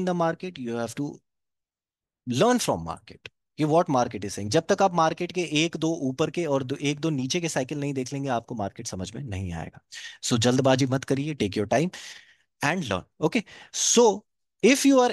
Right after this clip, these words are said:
able to make twenty percent per annum just by doing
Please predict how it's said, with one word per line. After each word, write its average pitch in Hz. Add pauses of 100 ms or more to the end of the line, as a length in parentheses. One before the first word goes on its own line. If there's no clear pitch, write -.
(160)
able 196
to 202 (120)
make 120 (1300)
twenty 240
percent 214
per 175 (100)
annum 104 (540)
just 185
by 170
doing 139